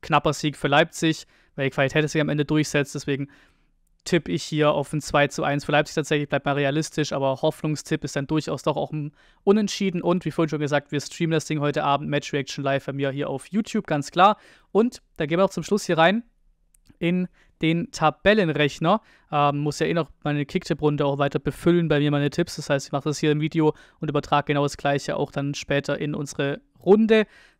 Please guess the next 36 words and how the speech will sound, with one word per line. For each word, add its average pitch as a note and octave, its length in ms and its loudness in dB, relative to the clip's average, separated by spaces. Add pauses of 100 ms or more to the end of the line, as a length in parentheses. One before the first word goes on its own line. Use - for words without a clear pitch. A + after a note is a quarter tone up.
Leipzig-Stuttgart D#3+ 760 2
natürlich D3 280 -4
dann C#3+ 160 -2
das C#3 180 -4
zwei D3+ 220 -2
zu - 160 -8
eins G3 220 -2
direkt F3+ 200 0
einzutragen. E3 640 0
Jetzt D3 140 -6
hier D3+ 80 -2
ganz D3+ 220 -4
Freestyle, E3 320 -2
hab C#3+ 100 -2
mir D3+ 160 -2
noch D3+ 100 -4
gar D3 80 2
nicht D#3 100 0
angeschaut, D#3 300 -4
wer D3 100 2
gegen D3 200 -4
wen C#3 160 -4
spielt. D#3+ 320 -2 (340)
Äh, D3 220 4
Freiburg E3+ 560 0 (100)
gegen D#3 460 0 (180)
Bremen. F3+ 800 2 (400)
Ähm, C#3+ 880 0 (320)
ja, - 60 -20 (120)
ist - 60 -14
schon - 200 -8
Freiburg, - 460 -6
ne? D#3 200 -4 (160)
Zwei - 240 -2
null D3 140 0
Freiburg. F3 500 2